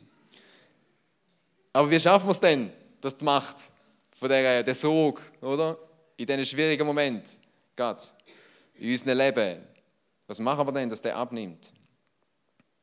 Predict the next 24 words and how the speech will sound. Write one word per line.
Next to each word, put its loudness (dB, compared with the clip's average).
Die -4
Aufstände -4
weniger -4
werden. -6
Der -16
Paulus 2
sagt, -2
als -4
Christ -4
ist -8
mir -6
gegenüber -8
der -16
Sünde -8
gestorben. -8
Und -2
das 0
ist -4
zum -4
einen 2
sicher -2
ein -4
übernatürlicher -4
Prozess. -6